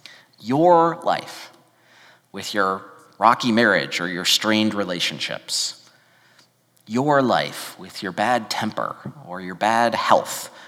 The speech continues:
or your bad habits or your bad breath. Your life with your disappointment and anger and hurt. Jesus wants to be born in that life.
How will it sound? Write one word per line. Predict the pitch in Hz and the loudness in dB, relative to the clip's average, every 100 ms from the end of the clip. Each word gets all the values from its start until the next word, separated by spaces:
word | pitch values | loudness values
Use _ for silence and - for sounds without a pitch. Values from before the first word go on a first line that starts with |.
| - - | -20 -12
or | 90 | -8
your | 92 | -8
bad | 87 104 120 120 | -2 2 2 2
habits | - 110 82 62 - - - - - - _ | 2 2 2 0 -2 -2 -2 -4 -16 -20 _
or | 104 98 | -6 0
your | 113 | 0
bad | 110 135 139 120 | 4 4 4 8
breath. | 131 85 - - - - _ _ _ _ _ _ - _ - - _ _ _ _ - | 8 8 -2 -8 -14 -20 _ _ _ _ _ _ -20 _ -20 -20 _ _ _ _ -16
Your | 104 113 143 147 139 139 143 - | -2 2 4 6 6 4 0 -6
life | 95 65 - - - - _ _ _ _ | -6 -6 -8 -16 -18 -20 _ _ _ _
with | 101 - | -14 -8
your | 104 | -8
disappointment | - 127 - - - 131 - 71 - - _ - | -6 -2 -2 -4 -4 -4 -4 -16 -14 -16 _ -16
and | 78 - | -16 -12
anger | 104 123 117 - - - _ _ | -8 -4 -4 -6 -10 -14 _ _
and | - - | -16 -14
hurt. | - - - - - - - | -8 -8 -8 -14 -20 -16 -4
Jesus | 151 165 175 - | -2 0 0 0
wants | 123 123 - | 0 0 0
to | |
be | 107 90 | -2 -4
born | 101 104 98 90 - | -4 -2 -2 -6 -8
in | 101 90 80 78 | -10 -10 -12 -2
that | 80 - - - 60 | 2 2 0 -8 -12
life. | - - - - | -12 -14 -18 -20